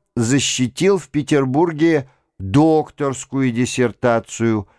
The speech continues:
"Критика отвлечённых начал", но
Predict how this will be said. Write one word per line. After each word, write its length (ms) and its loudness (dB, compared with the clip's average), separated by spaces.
"Критика 1080 0
отвлечённых 1000 -2
начал", 600 -2
но 380 0